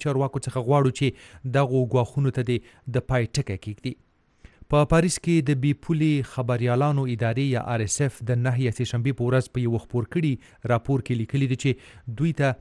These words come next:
د ایران لخوا د بی بی سی، امریکا غږ، آزادۍ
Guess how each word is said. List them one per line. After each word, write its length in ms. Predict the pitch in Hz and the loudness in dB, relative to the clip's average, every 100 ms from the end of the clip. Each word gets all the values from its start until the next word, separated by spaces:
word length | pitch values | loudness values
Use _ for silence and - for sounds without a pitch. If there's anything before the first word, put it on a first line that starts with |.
| _ - | _ -8
د 220 | 120 147 | 0 0
ایران 260 | 147 151 120 | 2 2 0
لخوا 220 | 113 123 120 | 0 0 0
د 100 | 113 | -2
بی 80 | 127 | 0
بی 80 | 131 | -2
سی، 160 | - 156 165 165 - 123 | -2 -4 -4 -8 -6 -2
امریکا 300 | 131 120 123 | 0 0 -2
غږ، 380 | 117 139 147 - - 139 | 0 -2 -4 -12 -4 -2
آزادۍ 340 | 117 131 147 | 0 2 2